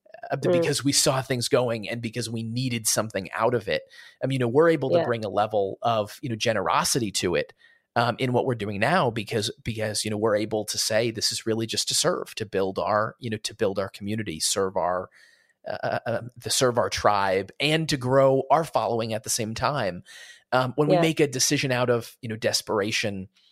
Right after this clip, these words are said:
Speaker 1: uh, I feel like people can, can smell it. They can, you know, <laughs> they can sense it.
Speaker 2: Yeah.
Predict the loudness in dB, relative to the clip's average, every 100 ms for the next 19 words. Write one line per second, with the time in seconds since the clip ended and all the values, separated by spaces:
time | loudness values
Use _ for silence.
0 | _ -20 _ -4 -2 -4 -8 -20 -8 -6
1 | 0 2 2 0 -10 -10 -10 -10 -14 -16
2 | _ -16 -12 -6 -4 -2 -2 -2 -4 -6
3 | -2 -2 0 -2 -2 -2 2 2 2 -2
4 | -2 -4 -2 0 0 0 0 2 4 4
5 | 2